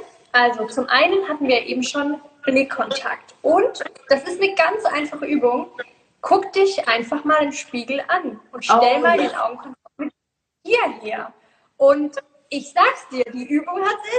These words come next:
Speaker 1: in sich. Ja? <laughs> Das ist nichts, was irgendwie mal grad so gemacht wird. Aber das ist eine ganz einfache eigentlich Übung. Einfach mal sich vor den Spiegel stellen und den Kontakt mit sich suchen. Und dann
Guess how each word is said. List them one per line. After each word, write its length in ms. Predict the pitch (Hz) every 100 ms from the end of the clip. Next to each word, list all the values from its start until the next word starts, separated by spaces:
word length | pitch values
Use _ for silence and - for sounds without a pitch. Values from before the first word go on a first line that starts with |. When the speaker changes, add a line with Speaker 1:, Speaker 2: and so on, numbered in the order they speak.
| 494
Speaker 1:
in 60 |
sich. 260 | 277 269 -
Ja? 100 | 359
<laughs> 120 | -
Das 420 | 480 466 480 - 370
ist 120 | -
nichts, 280 | 320 381 285
was 180 | 277 -
irgendwie 460 | - 294 294 277 269
mal 140 | 262 254
grad 180 | 233 269
so 120 | 370
gemacht 360 | 277 233 214 247
wird. 200 | 254 - - _ _ -
Aber 160 | 294 294
das 200 | 330 359
ist 100 | 370
eine 160 | 302 302 - -
ganz 340 | 339 359 403 - - _
einfache 600 | 285 339 349 - 151 240
eigentlich 420 | 226 226 226 240 -
Übung. 340 | 220 269 294
Einfach 280 | - 302 311
mal 160 | 285 262
sich 140 | -
vor 120 | 269
den 40 | 254
Spiegel 340 | - 311 330
stellen 300 | 320 320 302
und 80 | 262
den 120 | 247
Kontakt 380 | - 269 269 269
mit 160 | 277 -
sich 200 | 285 -
suchen. 340 | 220 - - _ _ _ -
Und 220 | 262 262
dann 140 | 330